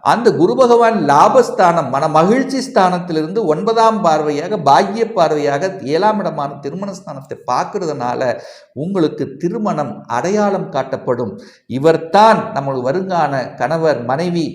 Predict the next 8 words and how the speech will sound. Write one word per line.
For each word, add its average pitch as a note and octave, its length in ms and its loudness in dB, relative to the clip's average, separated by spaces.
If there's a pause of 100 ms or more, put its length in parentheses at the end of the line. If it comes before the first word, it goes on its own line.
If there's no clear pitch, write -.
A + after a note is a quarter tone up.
(200)
அப்படிங்கிறது A#2+ 640 -4 (600)
அட-, B2+ 260 -2
அடையாளப்படுத்தக்கூடிய B2+ 1300 -4
ஒரு A2 160 -10
நல்ல G#2+ 240 -6
மாதமாகவும், C3 800 -4 (300)
அதாவது C#3 460 4
திருமண G3+ 380 0